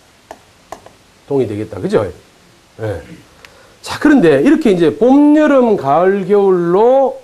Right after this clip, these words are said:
묶어서 설명할 수 있고, 자월에, 자월에 우리가 잘 생각해 보시면은 동지가 있다. 그죠? 그래요, 안 그래요?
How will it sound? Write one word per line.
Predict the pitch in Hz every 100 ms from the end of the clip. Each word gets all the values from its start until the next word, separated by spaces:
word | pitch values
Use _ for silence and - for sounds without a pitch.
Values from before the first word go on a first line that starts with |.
| _ _ _ _
묶어서 | - 185 170 151 127 104 175 196 196 -
설명할 | - 185 175 139 107
수 | 104
있고, | 95 - 82 92 143 214 233 _ _ _ _ _ _ _
자월에, | - 190 269 311 196 107 139 254 - -
자월에 | 160 180 170
우리가 | 117 117 92 90 101 80 76 _ _ _ _ _ _ _ _ _ _ _ _ _ _ _ _ _ _ _ _ _ _ _ _ _ _ _ -
잘 | - 180
생각해 | 247 277 247
보시면은 | 208 208 226 214 233 311 294 - _ _ _ _ _ _ _ _ _
동지가 | 214 311 339 285 151
있다. | 143 123
그죠? | 120 113 95 80 _ _ _ _ _ _ _
그래요, | - 254
안 | 160
그래요? | 135 131 101